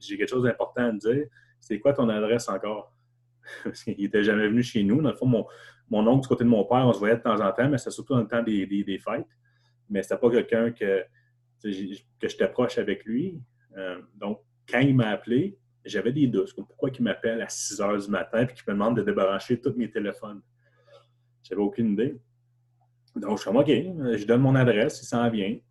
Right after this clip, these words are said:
Moi, entre-temps, je me réveille. Je, je dis à ma blonde, « Ben, mon oncle s'en vient, il veut me parler. Je, je,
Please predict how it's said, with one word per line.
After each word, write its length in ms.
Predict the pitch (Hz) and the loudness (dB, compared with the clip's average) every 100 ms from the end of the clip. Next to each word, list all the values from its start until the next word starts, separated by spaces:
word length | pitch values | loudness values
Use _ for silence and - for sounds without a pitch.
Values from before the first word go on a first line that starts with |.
| _ _ _ _ _ _ | _ _ _ _ _ _
Moi, 140 | 123 131 | 2 4
entre-temps, 380 | 123 110 120 123 | 4 2 2 0
je 80 | |
me 80 | 107 | 2
réveille. 540 | 113 123 120 113 156 139 | 2 6 6 4 0 -6
Je, 1080 | 117 113 - _ _ - - - - - 107 | -16 -18 -20 _ _ -20 -20 -20 -20 -12 -6
je 80 | 101 | 0
dis 60 | 110 | 2
à 60 | |
ma 120 | 110 | 2
blonde, « 280 | 95 110 127 | 2 2 2
Ben, 100 | 92 - _ _ - - - - _ - | -2 -10 _ _ -20 -20 -20 -20 _ -2
mon 160 | 95 113 | 2 4
oncle 160 | 139 | 4
s'en 180 | 143 113 | 2 2
vient, 140 | 101 | 2
il 180 | 120 135 | 2 2
veut 80 | 113 | 0
me 80 | 107 | 0
parler. 420 | 110 101 104 120 - | -2 -2 -4 -6 -12
Je, 60 | |
je, 400 | 107 98 - - | -18 -18 -20 -20